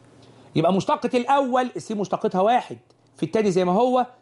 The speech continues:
زائد مشتقة التاني خمسة قا تربيع خمسة س في الأول زي ما هو. يبقى مشتقة الأول في التاني زائد مشتقة التاني في الأول. ص بتساوي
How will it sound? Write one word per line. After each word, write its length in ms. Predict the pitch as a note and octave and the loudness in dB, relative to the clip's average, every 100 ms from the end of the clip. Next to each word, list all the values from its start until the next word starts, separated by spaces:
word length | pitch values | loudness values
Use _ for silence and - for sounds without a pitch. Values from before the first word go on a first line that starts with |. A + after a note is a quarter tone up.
| - | -4
زائد 200 | D#3 E3 | -2 0
مشتقة 320 | E3 A#3+ A#3 | -2 -4 -4
التاني 320 | D#3+ - G3+ | -4 -4 -2
خمسة 320 | E3+ G3 F3 E3 | -2 -2 -2 -2
قا 160 | F#3 | 0
تربيع 280 | F3 D#3 E3 | -2 -4 -6
خمسة 260 | - D#3+ C#3+ | -6 -6 -8
س 140 | F3+ | -8
في 120 | D#3 | -6
الأول 240 | D3+ D#3 C3 | -4 -2 -2
زي 100 | A#2+ | -6
ما 80 | |
هو. 100 | A2 F#2 - - - - - - - - | -10 -16 -20 -20 -20 -20 -20 -20 -20 -6
يبقى 160 | D#3+ D#3+ | 0 0
مشتقة 380 | D#3+ A3 - E3 | 0 -2 -2 -2
الأول 280 | G3+ F#3+ D3+ | 0 0 -2
في 100 | D3 | -4
التاني 240 | F#3+ G#3 | -2 0
زائد 180 | E3+ D3 | 0 0
مشتقة 320 | C#3 F#3 - | -2 -4 -4
التاني 340 | D3 E3+ F#3 | -4 -2 -2
في 100 | F3+ | -2
الأول. 300 | F#3+ G#2+ G2+ - _ _ - - - - - - - - - - - - - - - - - - - - - - - - - - - - - - - - - - - | -6 -8 -16 -20 _ _ -20 -20 -20 -20 -20 -20 -20 -20 -20 -20 -20 -20 -20 -20 -20 -20 -20 -20 -20 -20 -20 -20 -20 -20 -20 -20 -20 -20 -20 -20 -20 -20 -20 -20 -20
ص 140 | - G#3+ | -6 -4
بتساوي 540 | F#3 F#3+ F#3+ D#3 A#2 | -2 -2 0 -2 -2